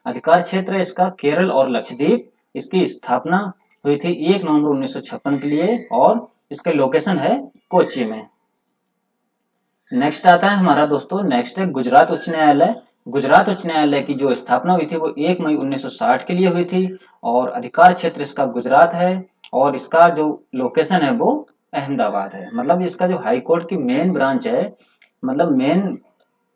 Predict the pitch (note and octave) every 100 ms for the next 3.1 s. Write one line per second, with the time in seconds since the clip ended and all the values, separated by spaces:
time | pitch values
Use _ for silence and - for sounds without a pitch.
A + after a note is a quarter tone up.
0 | _ _ _ _ - - D#3 F3 F3 B3
1 | - C#3+ C3+ B3+ B2 F3+ F#3+ C3+ C#3+ D#3+
2 | - D3+ F#3+ - - A#3 G#3+ G3 F#3 F#3+